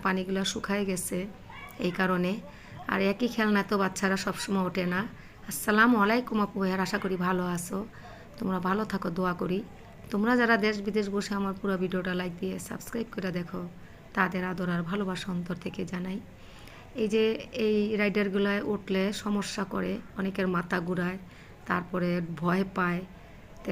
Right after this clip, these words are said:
দুই একদিন আবার ছিঁড়া পইড়াও গেছিলো, তা আমিও উঠছিলাম, ভয় পাইছি। তো এখন আর এগুলাত কেউ উঠতে চায়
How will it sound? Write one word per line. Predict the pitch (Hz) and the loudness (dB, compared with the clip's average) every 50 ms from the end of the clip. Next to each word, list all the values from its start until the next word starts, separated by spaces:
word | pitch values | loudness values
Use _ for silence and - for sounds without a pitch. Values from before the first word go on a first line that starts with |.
| 185 165 | -2 2
দুই | 165 196 190 185 | 4 4 4 4
একদিন | 175 175 185 190 190 196 | 4 2 2 4 4 4
আবার | 185 190 190 185 - | 4 2 2 0 0
ছিঁড়া | - 202 190 196 185 185 190 196 - | -2 0 2 2 2 2 0 -4 0
পইড়াও | - 220 202 180 190 196 | 2 4 4 6 6 4
গেছিলো, | 196 208 196 - - - 180 175 170 175 - | 4 2 0 0 -2 -2 0 0 0 0 2
তা | 196 175 | 2 4
আমিও | 180 196 214 233 233 214 | 4 4 4 4 4 4
উঠছিলাম, | 202 196 - - 202 202 202 196 | 2 0 -2 -2 0 0 0 2
ভয় | 180 185 180 180 185 | 2 2 0 0 0
পাইছি। | - 185 175 170 - 202 190 | -2 -2 -2 -2 -2 -6 -4
তো | - 214 214 | -2 -2 -2
এখন | 208 220 220 220 | 0 0 0 0
আর | 214 214 220 | 0 0 0
এগুলাত | 185 190 196 202 202 - | 0 2 0 0 0 0
কেউ | - 208 190 185 | 0 0 0 0
উঠতে | 180 180 - 214 208 | 0 -2 -2 -4 -2
চায় | 208 202 185 175 | 0 0 0 0